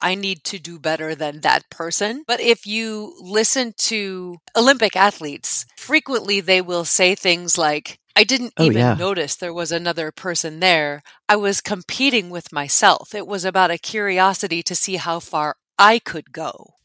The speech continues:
Speaker 2: If you start comparing yourself to other people, you will never do anything or go anywhere.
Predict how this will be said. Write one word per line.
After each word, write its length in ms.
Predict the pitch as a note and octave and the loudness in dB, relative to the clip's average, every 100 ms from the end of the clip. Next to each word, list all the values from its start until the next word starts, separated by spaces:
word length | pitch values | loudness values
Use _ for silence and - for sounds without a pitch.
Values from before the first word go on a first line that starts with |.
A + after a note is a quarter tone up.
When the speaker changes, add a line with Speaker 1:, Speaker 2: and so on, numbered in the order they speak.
| - C#3+ | -6 -4
Speaker 2:
If 140 | A#2 | 2
you 100 | D3+ | 2
start 320 | - D#3+ E3 | 4 4 4
comparing 420 | F#3 F3 D#3+ D#3 | 6 8 10 10
yourself 380 | D3 D3 D3+ C3+ | 8 6 4 2
to 140 | - - | 2 2
other 240 | C3 B2+ | 4 4
people, 360 | - D3 - C3+ | 4 2 4 4
you 200 | A#2+ A#2 | 4 4
will 160 | A2+ | 4
never 320 | A#2+ A#2 A#2+ | 6 6 6
do 160 | A2+ A2+ | 4 4
anything 440 | A2 A2+ - G#2+ | 4 2 0 -2
or 100 | G#2 | 0
go 200 | G#2 A2 | 0 0
anywhere. 500 | G2+ A#2+ F2 - - | 2 2 2 -2 -14